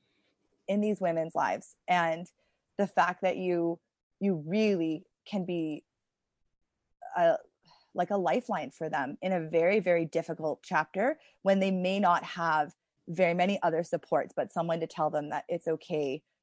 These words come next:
you know, like, what they're feeling is normal, that what they're experiencing is okay. And, you know, and taking what they can give and turning it into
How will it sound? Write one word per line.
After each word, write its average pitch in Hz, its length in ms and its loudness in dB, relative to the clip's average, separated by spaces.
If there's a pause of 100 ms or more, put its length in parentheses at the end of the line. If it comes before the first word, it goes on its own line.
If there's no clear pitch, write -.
(100)
you 185 160 -2
know, 147 220 0
like, 147 300 -2
what 170 240 0
they're 175 140 4
feeling 170 340 -2
is 160 160 -4
normal, 156 500 -2
that 143 160 2
what 165 180 2
they're 165 300 4 (260)
experiencing 185 840 2
is 170 160 2
okay. 170 600 2
And, 165 320 -4
you 170 140 -6
know, 147 260 -2
and 170 160 -4
taking 185 460 -2
what 165 180 2
they 175 120 -2
can 160 220 -6
give 202 360 4 (340)
and 180 140 0
turning 165 320 -6
it 170 180 0
into 156 640 -6